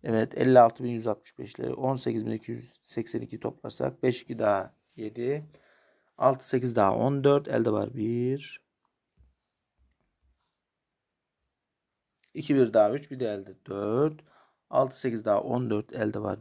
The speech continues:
bir. Beş bir daha altı, bir de elde yedi. Yetmiş dört bin dört yüz kırk yedi olmuş oluyor cevabımız. Evet.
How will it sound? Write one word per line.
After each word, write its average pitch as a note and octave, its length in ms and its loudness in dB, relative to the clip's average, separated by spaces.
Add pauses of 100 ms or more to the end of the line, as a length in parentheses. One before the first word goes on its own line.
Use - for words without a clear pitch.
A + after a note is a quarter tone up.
bir. A#2 540 0
Beş B2+ 300 -4
bir C3 200 0
daha G2+ 140 -2
altı, A2+ 360 -4
bir C3 100 -10
de G#2+ 60 -6
elde G#2 240 -6
yedi. G#2+ 260 -4
Yetmiş B2+ 640 -4
dört G#2+ 240 -8
bin B2+ 300 -6 (640)
dört G#2 260 -4
yüz - 140 -20
kırk - 380 -14 (500)
yedi G#2+ 260 -4
olmuş A#2 400 -8
oluyor G#2 220 -12
cevabımız. - 680 -18 (2750)
Evet. - 280 -10